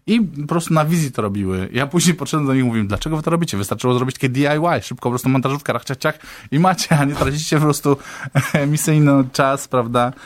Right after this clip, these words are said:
na, na coś takiego”. I oni rzeczywiście, mm, pomyśl-, powiedzieli, że „Tak, rzeczywiście, masz rację” i będą tak robić, ale jakby <laughs> nie wiem, jak to się stało, ale tam trochę jakby wszystko raczkuje.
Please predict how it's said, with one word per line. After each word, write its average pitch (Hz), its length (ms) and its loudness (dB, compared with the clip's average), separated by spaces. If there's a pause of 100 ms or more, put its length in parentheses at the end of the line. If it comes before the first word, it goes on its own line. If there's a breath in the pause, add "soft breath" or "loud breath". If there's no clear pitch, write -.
(240 loud breath)
na, 120 320 4
na 117 140 2
coś - 180 -6
takiego”. 107 440 -2
I 104 200 -2
oni 117 180 4
rzeczywiście, 120 640 0
mm, 110 1000 -2
pomyśl-, 110 300 0
powiedzieli, 107 380 2
że 104 100 -2
„Tak, 123 240 0
rzeczywiście, 110 500 -2
masz 101 180 0
rację” 110 400 0 (520 loud breath)
i 104 200 6
będą 110 260 4
tak 104 160 0
robić, 110 340 0
ale 117 160 4
jakby 127 320 4
<laughs> 123 60 4 (1800 loud breath)
nie 165 220 4
wiem, 165 200 2
jak 156 140 2
to - 100 -4
się - 140 4
stało, 170 580 -2 (280 loud breath)
ale 147 200 2
tam 170 180 0
trochę 165 280 0
jakby 143 320 2
wszystko - 280 0
raczkuje. 101 540 0